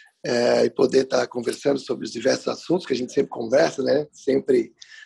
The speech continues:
trazendo um pouquinho de novidade, trazendo um pouquinho de elucidação, um pouquinho de experiência também, já que eu tô nessa profissão já há vinte anos, né? Vinte anos que eu tô nadando nessa, nessa praia. Então, é legal, é legal tá trazendo um pouquinho desse, né?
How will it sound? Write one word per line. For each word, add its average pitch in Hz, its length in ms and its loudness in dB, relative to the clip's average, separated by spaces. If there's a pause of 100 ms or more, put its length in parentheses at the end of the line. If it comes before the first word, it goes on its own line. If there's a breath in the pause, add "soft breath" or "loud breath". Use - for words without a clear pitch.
(120)
trazendo - 360 0
um - 20 -2
pouquinho 131 340 -2
de 127 80 -4
novidade, 127 720 2
trazendo 131 360 -2
um - 20 -12
pouquinho 131 320 -4
de 135 60 -4
elucidação, 175 680 0
um - 20 -12
pouquinho - 240 -4
de - 60 -8
experiência 151 460 2
também, - 380 0 (640 loud breath)
já - 180 -4
que - 80 -4
eu 151 80 0
tô 156 140 -2
nessa 156 220 2
profissão 151 400 -2
já 151 160 4
há 143 40 4
vinte 180 320 -4
anos, 185 280 2
né? 127 120 -8 (720)
Vinte 170 320 -4
anos 180 200 2
que 180 80 -2
eu - 20 -6
tô 175 100 -2
nadando 170 440 0
nessa, 160 360 -6
nessa 135 240 -6
praia. 151 460 2 (640 loud breath)
Então, 139 840 -2
é 110 100 -6
legal, 143 480 0
é - 20 -6
legal - 240 -4
tá - 140 -6
trazendo 143 340 -2
um 135 40 -8
pouquinho 160 320 -4
desse, 165 540 2
né? 104 340 2